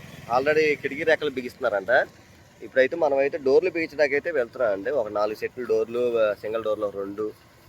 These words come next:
అలాగే పీవీసీ డోర్లు ఒక రెండు, మొత్తం ఏదైనా ఒక ఎనిమిది సెట్లు దాకా బిగించడానికి అయితే వెళ్తున్నాము. ఇక అయితే ఇప్పుడైతే మనకు టైమ్ వచ్చి పావుతక్కువ ఏడు అవుతుంది. నేను ఇంకా పొద్దున్న ఆరింటికి లేచిపోయి రెడీ అయిపోయి మనకు కావాల్సిన సామాన్లు కూడా తీసేసుకున్నాను.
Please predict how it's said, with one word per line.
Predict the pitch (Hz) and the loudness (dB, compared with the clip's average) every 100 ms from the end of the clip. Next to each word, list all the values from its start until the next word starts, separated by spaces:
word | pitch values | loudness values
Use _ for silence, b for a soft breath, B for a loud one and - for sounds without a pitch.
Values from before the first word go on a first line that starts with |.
| 95 | -4
అలాగే | 101 101 104 101 113 | -2 0 0 0 -2
పీవీసీ | 113 110 113 | -4 -4 -6
డోర్లు | 107 104 107 | -4 -2 -2
ఒక | 98 92 | -4 -6
రెండు, | 98 98 104 110 - - - - | -8 -6 -8 -10 -16 -20 -20 -12
మొత్తం | 104 104 123 | -8 -2 0
ఏదైనా | 117 131 | 2 2
ఒక | 120 | 0
ఎనిమిది | 113 110 104 | 0 -4 -8
సెట్లు | 107 127 | -8 0
దాకా | 131 127 | 2 2
బిగించడానికి | 117 113 120 120 | -2 -8 -2 -2
అయితే | 117 135 | 0 -2
వెళ్తున్నాము. | 120 98 101 95 85 123 - - - - - | -2 -2 -4 -6 -4 -6 -8 -20 -20 -20 -6
ఇక | 127 | 2
అయితే | 123 127 156 | 2 4 0
ఇప్పుడైతే | 156 131 127 127 | -2 2 2 2
మనకు | 156 127 113 | 0 0 2
టైమ్ | 120 123 | 0 0
వచ్చి | 131 156 170 123 117 - | -2 -4 0 0 0 2
పావుతక్కువ | 117 120 110 110 | 2 2 0 0
ఏడు | 104 | 2
అవుతుంది. | 107 131 101 135 - - - - 113 | 0 -2 0 -2 -4 -18 -20 -14 -2
నేను | 113 | -2
ఇంకా | 110 110 | 0 -2
పొద్దున్న | 120 104 127 | -4 -4 0
ఆరింటికి | 127 123 113 113 120 120 | 2 4 4 4 2 0
లేచిపోయి | 123 113 123 117 | -4 -2 -4 -2
రెడీ | 107 120 | -2 0
అయిపోయి | 123 123 120 156 135 | -2 -2 -4 -2 -2
మనకు | 110 107 - | 0 -2 2
కావాల్సిన | 120 123 123 | 2 4 0
సామాన్లు | 113 123 123 135 131 | -4 0 2 2 2
కూడా | 127 | -2
తీసేసుకున్నాను. | 131 120 127 113 113 98 98 | -4 -8 -8 -6 -8 -6 -4